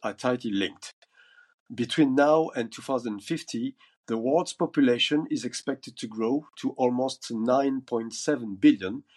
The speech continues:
which is nearly two billion above the current population. Uh, second, the global G D P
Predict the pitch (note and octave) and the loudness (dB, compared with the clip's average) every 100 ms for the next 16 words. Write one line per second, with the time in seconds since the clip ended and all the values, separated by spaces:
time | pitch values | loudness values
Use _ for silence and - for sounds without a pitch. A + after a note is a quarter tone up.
0 | - - _ - B2+ B2+ C3+ A2+ C#3 D3 | -20 -20 _ -4 -2 0 -2 2 2 2
1 | B2 - F#3 C3 D3 B2+ G2+ - A#2+ A#2 | -2 -4 -6 4 4 4 0 -4 -6 -2
2 | B2+ A#2 A2 - A#2+ G#2+ - G2+ G2+ G#2 | -4 -4 -10 -6 -4 -4 -6 -10 -6 -2
3 | D#3 - D2+ _ _ _ _ _ _ _ | -2 -4 -8 _ _ _ _ _ _ _
4 | - - - A#2 - D3+ F#3 - - _ | -10 -4 0 0 4 2 2 -6 -12 _
5 | _ _ _ - G#2+ A2+ C#3+ F3 E3 B2 | _ _ _ -12 -8 0 2 4 4 4
6 | C3+ B2+ A#2+ - G#2+ C3+ | 2 2 0 -2 -2 -2